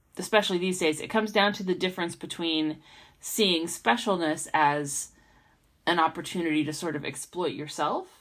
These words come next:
to gain wealth and power and whatever, and seeing specialness as a liability and detriment, because then others will want to exploit you.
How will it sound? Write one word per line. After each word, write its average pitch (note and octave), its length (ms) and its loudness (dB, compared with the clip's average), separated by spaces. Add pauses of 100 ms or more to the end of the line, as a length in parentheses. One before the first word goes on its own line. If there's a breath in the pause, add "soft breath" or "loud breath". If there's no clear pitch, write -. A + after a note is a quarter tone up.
(140)
to G#3 100 -6
gain E3+ 260 -2
wealth E3+ 280 0
and E3+ 100 -10
power F3+ 400 0
and D#3+ 500 -8
whatever, E3+ 460 -4 (640 soft breath)
and F#3 140 -2
seeing G#3 240 0
specialness F#3 600 -4
as E3 160 -4
a E3+ 60 -6
liability D#3+ 880 -2
and D3+ 160 -10
detriment, E3+ 580 -4
because D#3 320 -8
then D3+ 260 -4
others D3+ 380 -4
will D3+ 160 -4
want C#3+ 240 -8
to - 160 -12
exploit - 480 -10
you. - 220 -16